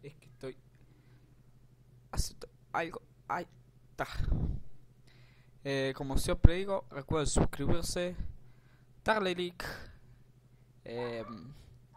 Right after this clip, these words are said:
recuerden que mañana voy a hacer el proyecto de Minecraft con mod, el dos. Y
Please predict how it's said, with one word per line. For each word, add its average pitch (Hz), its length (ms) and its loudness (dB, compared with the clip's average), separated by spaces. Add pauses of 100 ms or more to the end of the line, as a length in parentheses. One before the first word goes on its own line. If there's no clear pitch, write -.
recuerden 170 540 -2
que 165 100 -4
mañana 151 360 0
voy 131 160 -2
a 131 60 -2
hacer 123 360 -6 (600)
el 113 180 -8
proyecto 120 1120 -2 (500)
de 117 140 -8
Minecraft 175 880 6
con 120 200 -2
mod, 175 340 0 (600)
el 123 220 -4
dos. 147 520 6 (640)
Y 156 640 -4